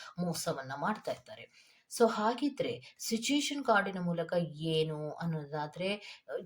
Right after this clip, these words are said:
ಎಷ್ಟೇ, ಆ, ರಿಸ್ಕ್ ಆಗ್ಲಿ ಈ ಪ್ರೀತಿಯನ್ನ ನಾನು ಉಳಿಸ್ಕೋಬೇಕು ಅನ್ನುವಂತಹ ರೀತಿಯಲ್ಲಿ ನೀವು ಪ್ರಯತ್ನಗಳನ್ನ ಮಾಡಿದ್ರೂನು ಕೂಡ ಇದರಲ್ಲಿ ಮೋಸಗಳಿದೆ ಅನ್ನುವಂತಹದ್ದು ಒಂದು ಬರ್ತಾ ಇದ್ರೆ,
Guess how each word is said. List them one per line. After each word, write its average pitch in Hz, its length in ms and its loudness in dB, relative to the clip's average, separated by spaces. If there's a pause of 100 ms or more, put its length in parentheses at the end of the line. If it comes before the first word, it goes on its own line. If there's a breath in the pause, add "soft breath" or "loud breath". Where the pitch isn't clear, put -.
(100)
ಎಷ್ಟೇ, 262 500 2
ಆ, 196 280 0
ರಿಸ್ಕ್ 208 340 -4
ಆಗ್ಲಿ 165 300 4
ಈ 165 80 -4
ಪ್ರೀತಿಯನ್ನ 185 400 -2
ನಾನು 160 200 0
ಉಳಿಸ್ಕೋಬೇಕು 165 640 0
ಅನ್ನುವಂತಹ 151 460 -6 (140)
ರೀತಿಯಲ್ಲಿ 151 880 -6
ನೀವು 156 380 2
ಪ್ರಯತ್ನಗಳನ್ನ 175 680 0
ಮಾಡಿದ್ರೂನು 151 560 -6
ಕೂಡ 165 140 -6 (180)
ಇದರಲ್ಲಿ 156 260 -2
ಮೋಸಗಳಿದೆ 160 760 0
ಅನ್ನುವಂತಹದ್ದು 147 760 -4
ಒಂದು 165 240 0
ಬರ್ತಾ 156 300 2
ಇದ್ರೆ, 151 320 2